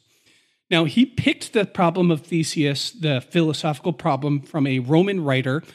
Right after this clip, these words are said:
a technically Greek writer who lived in the Roman emperor, empire by the name of Plutarch. And Plutarch wrote down this thought experiment, and then Hobbes really picked it back up. And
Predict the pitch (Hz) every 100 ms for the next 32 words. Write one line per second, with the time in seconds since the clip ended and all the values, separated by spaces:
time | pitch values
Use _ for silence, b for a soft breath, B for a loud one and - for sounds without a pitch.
0 | B B B 156 135 185 170 139 139 120
1 | - - 202 196 - _ 160 139 127 120
2 | 156 139 147 139 135 123 135 139 120 117
3 | 151 139 175 b b - 156 147 139 131
4 | 143 139 139 131 117 - 165 156 131 208
5 | - _ _ _ _ _ _ - 160 208
6 | 226 220 202 180 175 165 156 160 143 139
7 | - 139 139 - - 135 131 123 143 b
8 | b b b b _ 147 143 135 135 156
9 | - 170 165 170 - 151 151 147 - 165
10 | - - 139 123 131 131 - b b b
11 | b b - 160